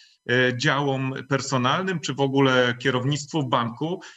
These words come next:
e, budowanie takiej oferty, która byłaby dopasowana do tych potrzeb. I z badań, które my przeprowadziliśmy właśnie na zlecenie,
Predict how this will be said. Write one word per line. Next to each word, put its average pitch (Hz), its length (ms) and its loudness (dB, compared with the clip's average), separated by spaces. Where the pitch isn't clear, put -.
e, 147 80 -4
budowanie 156 600 2
takiej 180 340 -4
oferty, 131 460 0
która 151 440 -2
byłaby 156 600 0
dopasowana 214 760 0
do 139 120 4
tych - 220 -4
potrzeb. 127 440 -2
I 143 60 -2
z 135 60 -4
badań, 233 380 -2
które 143 480 0
my 175 140 4
przeprowadziliśmy 147 880 -2
właśnie 139 300 -2
na 139 120 0
zlecenie, 139 540 2